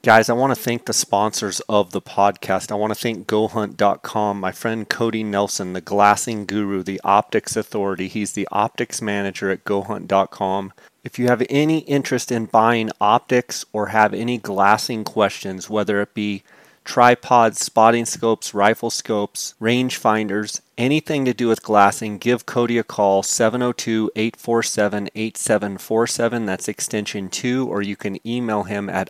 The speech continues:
optics at go hunt dot com. You can also send him a text or call him on his cell phone at six oh two, three nine nine, three six nine nine. Guys, right now at go hunt dot com Insider, you can take advantage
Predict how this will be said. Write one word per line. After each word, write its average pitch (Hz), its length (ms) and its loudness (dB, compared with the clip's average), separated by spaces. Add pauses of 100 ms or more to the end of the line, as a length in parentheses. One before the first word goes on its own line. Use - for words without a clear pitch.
optics 113 540 2
at 95 160 -8
go 110 220 0
hunt 107 220 -4
dot 98 260 0
com. 104 420 -4 (520)
You 110 120 -6
can 117 160 -4
also 123 340 4
send 127 320 0
him 120 160 -2
a 104 60 -2
text - 420 0
or 107 80 -2
call 113 300 4
him 110 200 -4
on 104 140 -2
his 98 140 -6
cell 113 260 2
phone 92 300 -6
at 82 120 -10
six - 320 -4
oh 107 140 0
two, 127 440 -4 (480)
three 113 260 -2
nine 107 320 0
nine, 113 360 -2
three 113 300 -6
six - 400 -4
nine 101 340 -4
nine. 92 360 -6 (640)
Guys, 113 360 4
right 120 300 6
now 120 340 2
at 101 240 -4
go 110 220 4
hunt 107 260 -2
dot 107 240 4
com 107 320 0
Insider, 110 580 2
you 101 160 -4
can 104 180 -6
take - 340 -2
advantage 113 600 -2